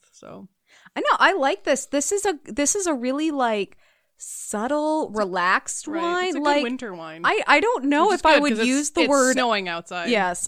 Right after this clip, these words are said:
Speaker 2: I don't know if I would use the word attack with it. It's more like when a cat
Speaker 1: But it, it's a,
Speaker 2: jumps on
Speaker 1: it's
Speaker 2: your
Speaker 1: a
Speaker 2: lap and
Speaker 1: soft,
Speaker 2: curls
Speaker 1: supple
Speaker 2: up.
Speaker 1: attack.
Speaker 2: I, actually, maybe that's exactly what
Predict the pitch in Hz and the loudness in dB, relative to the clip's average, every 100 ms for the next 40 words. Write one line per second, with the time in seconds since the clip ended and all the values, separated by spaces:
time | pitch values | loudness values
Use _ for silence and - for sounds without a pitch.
0 | - 294 480 539 466 349 233 269 294 320 | -2 -2 0 0 0 0 0 -4 -2 -2
1 | 277 220 - - - 208 254 254 240 202 | -2 -2 -8 -10 0 2 2 -2 -2 -4
2 | 202 - 247 277 330 330 302 - - - | -4 -4 0 2 2 2 2 0 -10 -20
3 | - - 294 294 294 220 240 262 269 277 | -12 -2 0 0 -4 -6 -2 0 -2 -6
4 | 240 262 233 247 - 294 277 262 247 220 | -2 4 4 4 0 2 4 4 2 6
5 | 196 214 262 269 - - 226 220 226 240 | 8 8 8 4 2 -2 0 2 2 4
6 | 233 185 226 202 180 - 175 160 165 - | 6 6 4 2 -2 -8 -12 -10 -14 -16
7 | - _ - - - - _ _ 302 415 | -20 _ -2 -2 -2 -10 _ _ 6 6
8 | - 370 320 - 190 214 254 349 403 339 | 4 0 0 -2 -6 0 0 2 2 2
9 | 349 311 285 285 285 294 247 254 | 0 0 4 4 4 0 4 4